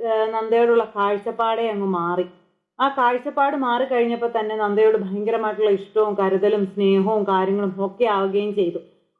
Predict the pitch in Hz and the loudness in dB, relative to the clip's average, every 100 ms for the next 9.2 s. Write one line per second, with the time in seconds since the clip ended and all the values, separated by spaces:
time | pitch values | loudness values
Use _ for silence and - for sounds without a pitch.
0 | 220 233 285 302 320 277 269 240 233 226 | -4 0 0 0 0 0 0 0 0 2
1 | 214 208 226 226 220 214 208 202 202 208 | 2 2 0 -2 -2 -2 -2 -2 -2 -2
2 | 214 190 190 226 208 190 202 202 247 294 | -2 -2 -2 -2 0 0 0 0 0 -2
3 | 285 254 - 349 277 262 269 254 226 226 | -2 -6 -2 0 2 0 -2 -2 0 -2
4 | 233 254 247 208 185 196 202 233 277 269 | -2 -4 0 0 0 -2 -2 -4 -4 -6
5 | 254 240 269 277 254 226 233 233 226 214 | -4 -4 -2 0 0 0 -2 -2 -2 -2
6 | 220 220 226 202 202 196 170 - - 202 | 0 0 -2 -2 0 -2 -4 -4 -4 0
7 | 240 233 226 233 233 233 220 226 220 208 | 0 -2 -2 -4 -2 -2 0 0 2 2
8 | 220 226 233 220 208 196 190 220 220 233 | 0 -2 -2 -2 -4 -4 -2 0 0 0
9 | 233 | -2